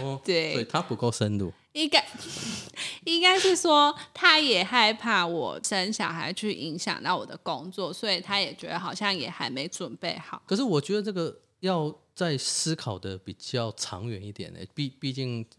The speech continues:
Speaker 1: 你也刚提到你三十好几啊。
Speaker 2: 对。
Speaker 1: 如果你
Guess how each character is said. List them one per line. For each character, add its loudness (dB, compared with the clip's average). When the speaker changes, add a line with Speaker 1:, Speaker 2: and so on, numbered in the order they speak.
Speaker 1:
你 -6
也 -6
刚 -6
提 -12
到 -6
你 -10
三 -8
十 -10
好 -8
几 -14
啊。 -20
Speaker 2:
对。 -4
Speaker 1:
如 -2
果 -4
你 -8